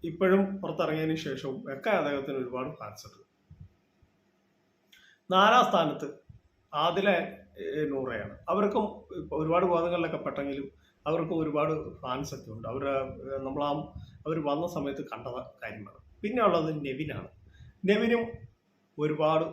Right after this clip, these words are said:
ഫാൻസ് ഒക്കെ ഉള്ളതാണ്. പിന്നെ ഒന്നാം സ്ഥാനത്തിനല്ല രണ്ടാം സ്ഥാനത്ത് പറയാൻ പറ്റുന്നൊരു പേരാണ് രേണു സുധി. രേണു സുധിക്കും അത്യാവശ്യം നല്ല ഫാൻസ് ഉണ്ട്.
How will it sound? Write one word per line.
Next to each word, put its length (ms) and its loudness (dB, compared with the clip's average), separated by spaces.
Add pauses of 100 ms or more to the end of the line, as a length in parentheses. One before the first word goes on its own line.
(340)
ഫാൻസ് 300 -4
ഒക്കെ 160 -14
ഉള്ളതാണ്. 300 -12 (600)
പിന്നെ 400 4
ഒന്നാം 320 6
സ്ഥാനത്തിനല്ല 640 4
രണ്ടാം 280 0
സ്ഥാനത്ത് 580 -2 (600)
പറയാൻ 400 4
പറ്റുന്നൊരു 600 -2
പേരാണ് 440 -6
രേണു 360 2
സുധി. 360 -6 (600)
രേണു 300 10
സുധിക്കും 540 0
അത്യാവശ്യം 640 6
നല്ല 180 0
ഫാൻസ് 380 -8
ഉണ്ട്. 300 -16